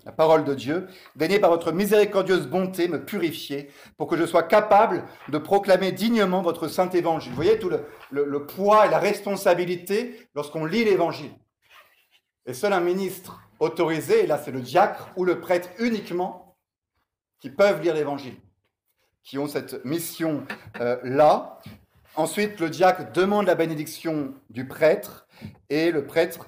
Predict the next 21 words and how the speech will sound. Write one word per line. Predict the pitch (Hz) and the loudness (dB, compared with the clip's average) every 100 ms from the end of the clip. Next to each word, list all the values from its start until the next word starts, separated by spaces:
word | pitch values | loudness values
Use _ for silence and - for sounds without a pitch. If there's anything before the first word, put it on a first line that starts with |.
| 123 | -16
dit | 110 139 170 | -10 -10 -6
que | |
le | 147 | -4
Seigneur | 139 160 165 175 170 | -2 -2 -2 0 -2
soit | - 151 | -2 -2
dans | 143 135 | -2 -4
ton | - 160 | -4 -2
cœur | 180 170 | 0 0
et | 143 | 0
sur | 151 - | -6 -6
tes | 143 | -2
lèvres, | 135 160 160 - - - | 0 -2 -4 -20 -16 -6
pour | 151 | -4
que | |
tu | 160 170 | -2 -4
proclames | 170 - 220 214 202 190 | -2 0 0 4 4 4
son | 165 - | 2 -2
évangile | 180 190 180 160 165 175 | 0 4 2 2 -4 -6
de | |
manière | 147 156 165 - | -4 -2 -4 -4
correcte | - 208 170 165 - - | 0 2 2 0 -8 -20